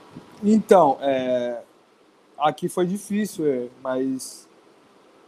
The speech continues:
ficou o quê? Quatro, cinco meses sem eu con-, sem conseguir fazer nada, é... eu fui pro Brasil também, né? Fui pro Brasil de férias, mas o campeonato aqui parou em março.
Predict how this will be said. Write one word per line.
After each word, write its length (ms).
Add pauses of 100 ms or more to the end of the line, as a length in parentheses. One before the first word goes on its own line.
(720)
ficou 320
o 60
quê? 320 (240)
Quatro, 320
cinco 260
meses 280
sem 180
eu 120
con-, 220
sem 220
conseguir 400
fazer 260
nada, 560
é... 460 (640)
eu 120
fui 160
pro 160
Brasil 480
também, 320
né? 180
Fui 140
pro 120
Brasil 360
de 100
férias, 460 (840)
mas 380
o 60
campeonato 500
aqui 160
parou 320
em 60
março. 580